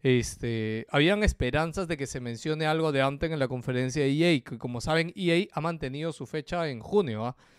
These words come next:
Su conferencia sí va a ser doce, trece de junio, dijimos la semana pasada.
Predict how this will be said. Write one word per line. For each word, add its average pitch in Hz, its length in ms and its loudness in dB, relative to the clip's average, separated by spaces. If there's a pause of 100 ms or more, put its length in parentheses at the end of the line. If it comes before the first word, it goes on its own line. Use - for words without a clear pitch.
(200)
Su - 120 -8
conferencia 135 540 -2
sí 160 160 -4
va 160 80 2
a 147 40 0
ser 147 220 0
doce, 143 340 0
trece 139 360 -2
de 131 80 0
junio, 135 360 -2
dijimos 139 320 -6
la 143 120 -4
semana 131 220 -8
pasada. 120 360 -8